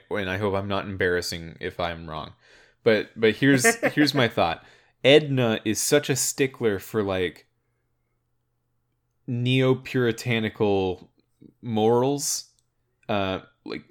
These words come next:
Speaker 2: Mm-hmm.
Speaker 1: like, you can never drink with her, you can never, uh, smoke, you can never even have a dog, you can never d-, be rude in any kind of way. Um,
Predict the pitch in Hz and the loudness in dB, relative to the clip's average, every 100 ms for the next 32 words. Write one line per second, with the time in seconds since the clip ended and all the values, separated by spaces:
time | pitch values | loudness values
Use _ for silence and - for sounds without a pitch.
0 | - 156 123 117 139 135 127 123 120 107 | -12 -4 -2 -2 -2 0 2 2 2 0
1 | 131 143 139 - - - 135 131 143 131 | 0 0 -2 -8 -18 -6 -4 -2 0 2
2 | 127 117 113 123 113 113 104 104 101 95 | 2 -2 -4 -6 -4 -2 -2 0 -2 -4
3 | _ _ _ _ - 98 92 92 90 85 | _ _ _ _ -6 -4 -2 -4 -6 -8
4 | 76 - _ _ - - - - - - | -12 -18 _ _ -20 -20 -14 -8 -8 -4
5 | 120 123 113 113 113 110 110 107 107 - | -2 -2 -4 -8 -6 -6 -4 -2 -2 -4
6 | 113 104 98 104 107 92 110 113 113 113 | -4 -6 -2 0 0 2 4 4 4 0
7 | - 107 110 110 107 98 98 110 113 110 | -4 -6 -2 -2 0 0 -2 -8 -4 -4
8 | 113 113 117 107 104 107 110 - 117 113 | -2 0 0 0 -2 -2 -4 -4 -4 -2
9 | 104 107 110 110 107 _ _ _ _ _ | 2 4 4 2 -2 _ _ _ _ _
10 | _ - 98 92 92 87 - | _ 0 2 2 -2 -6 -12